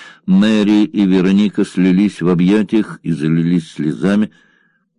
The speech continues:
Да неужели же когда-то существовало соперничество между двумя этими женщинами?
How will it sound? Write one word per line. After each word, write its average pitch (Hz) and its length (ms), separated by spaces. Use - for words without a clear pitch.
Да - 200
неужели 87 560
же 110 140
когда-то 98 540
существовало 113 840
соперничество 120 1000
между 92 400
двумя 73 480
этими 85 240
женщинами? 82 680